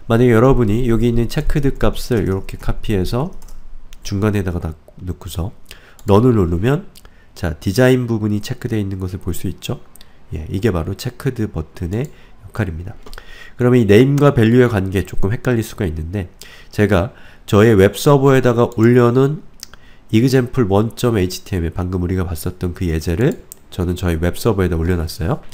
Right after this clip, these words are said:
여러분이 서버가 없다면 이걸 실습할 수 있는 환경은 아닐 테니까요.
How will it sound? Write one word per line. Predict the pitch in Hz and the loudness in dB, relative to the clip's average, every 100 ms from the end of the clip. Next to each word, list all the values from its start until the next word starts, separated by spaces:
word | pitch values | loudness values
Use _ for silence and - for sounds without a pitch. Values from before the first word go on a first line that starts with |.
| - - - - | -14 -14 -14 -4
여러분이 | 107 117 120 117 | 4 4 4 2
서버가 | 151 147 160 143 | 2 4 6 4
없다면 | - 107 104 95 | 2 -2 0 2
이걸 | 95 | 0
실습할 | 90 131 - - 131 | -2 -4 -6 -4 -4
수 | - | -2
있는 | 107 107 | -4 -2
환경은 | 107 107 98 | -2 -2 -4
아닐 | 80 95 | -4 -4
테니까요. | - 87 78 - 107 | -4 -6 -6 -4 -4